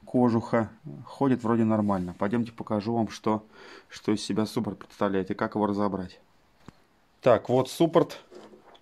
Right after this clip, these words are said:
Вот так к нему крепится механизм ручного тормоза. Ну, два болтика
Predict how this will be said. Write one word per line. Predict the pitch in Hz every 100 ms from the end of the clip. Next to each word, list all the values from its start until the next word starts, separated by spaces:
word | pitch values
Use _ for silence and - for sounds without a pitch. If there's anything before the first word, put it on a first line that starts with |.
| _
Вот | 117 117 -
так | 123 110
к | -
нему | 113 117 110
крепится | - 117 113 107 117
механизм | 107 101 113 110 101 98 - _ _ _ _ _ _ _ _ _ _ _ _ _ _
ручного | - 110 - 120 107 101
тормоза. | 160 175 160 160 143 - -
Ну, | 214 - -
два | 107 117 113
болтика | 110 110 - - 101